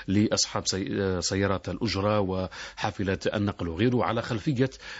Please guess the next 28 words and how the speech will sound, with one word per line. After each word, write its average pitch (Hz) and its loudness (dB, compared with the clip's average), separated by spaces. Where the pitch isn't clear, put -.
الزيادة 110 4
المرتقبة 117 0
في - 2
أسعار، 101 2
آه، 98 2
الوقود. 123 2
كيف 208 2
تقدر 147 4
جمعية 104 2
حماية 110 2
المستهلك 101 0
هذا 113 2
الأمر 123 2
بالنظر 160 4
لثنائيته؟ 170 4
من 113 2
جهة 135 4
لأنه 135 4
زيادة 147 4
استهلاك 131 2
ال-، 107 4
ال-، 92 0
ال-، 85 -2
المازوت 92 2
وغيره 98 2
من 87 0
ال-، - -
ال-، 80 -4